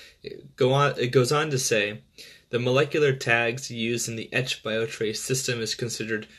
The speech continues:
gras, or generally recognized as safe. They are non-G M O, in fact, apparently," said Doctor James Hayward, President and C E O of Applied D N A Sciences.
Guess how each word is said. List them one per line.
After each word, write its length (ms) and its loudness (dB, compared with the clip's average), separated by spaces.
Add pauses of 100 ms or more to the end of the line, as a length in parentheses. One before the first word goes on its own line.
(140)
gras, 540 6
or 120 2
generally 400 -2
recognized 600 -6
as 160 -4
safe. 440 2 (520)
They 180 4
are 360 4
non-G 560 2
M 160 4
O, 320 -2 (420)
in 60 -14
fact, 480 -12 (120)
apparently," 500 -12 (180)
said 320 2
Doctor 300 0
James 380 -2
Hayward, 480 0
President 440 0
and 120 -8
C 300 -2
E 60 2
O 140 4
of 120 0
Applied 520 -4
D 120 -4
N 140 -4
A 100 -4
Sciences. 680 -8